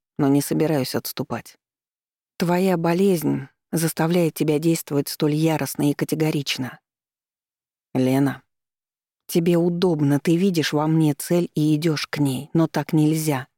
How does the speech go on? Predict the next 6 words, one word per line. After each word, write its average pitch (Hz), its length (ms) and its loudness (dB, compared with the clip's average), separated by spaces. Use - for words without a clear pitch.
нельзя". 175 560 2
Девушка 185 440 2
тяжело 165 420 2
дышала, 156 520 0
останавливая 147 760 0
себя, 143 560 -4